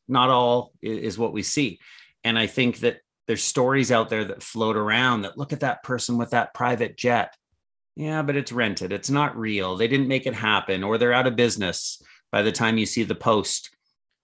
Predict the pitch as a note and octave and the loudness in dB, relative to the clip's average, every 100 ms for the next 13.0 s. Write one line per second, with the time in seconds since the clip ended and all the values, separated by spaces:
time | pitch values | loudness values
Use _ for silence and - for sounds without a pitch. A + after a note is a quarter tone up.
0 | _ - - _ - B2+ D3+ E3+ D#3+ D3+ | _ -20 -20 _ -2 0 2 4 4 2
1 | A3 C#4+ - E2+ E2+ A#2 D#3 - - C#3+ | 0 -2 -2 -4 -2 -2 -2 -4 -6 -4
2 | C#3+ - _ _ - E3 G3 F3+ F#3+ D#3 | -4 -8 _ _ -2 2 2 2 0 -2
3 | - C#3+ D3+ C#3 G#2 A#2+ A#2+ C3+ - - | 0 0 2 2 0 0 2 2 0 -4
4 | - A#2 C#3+ F3 C#3+ A2 D3+ - - _ | -4 0 2 2 2 2 0 -2 -14 _
5 | _ - - B2+ B2+ A#2+ - F#3 F#3 E3+ | _ -6 0 0 0 -4 -2 -2 2 2
6 | D3 C3+ C3 - A2+ G2 - - F#2 D#2+ | 6 6 4 0 -2 -2 -8 -8 -4 -4
7 | - E2+ E2 D3+ C#3 D3 C#3+ C#3 _ _ | -4 -6 4 4 6 4 4 -2 _ _
8 | - A2 F#2+ F#2 F2+ - F#2 - D#3+ D3+ | -6 -2 0 0 0 -2 -4 2 4 4
9 | D3 C#3+ _ _ - C3 D3 D3 D3 D3+ | 2 -2 _ _ 0 2 4 2 0 0
10 | C#3+ - D3+ C#3+ - - - _ - C3 | -2 0 0 -2 -6 -12 -12 _ 0 2
11 | C#3+ C3+ D3+ C#3+ - A2 F2 - - - | 4 4 6 4 2 0 -2 -6 -12 0
12 | C3 C#3+ B2 D3 C#3 C3+ - D#3 D3+ - | 2 4 2 2 2 -2 -2 -4 -2 -4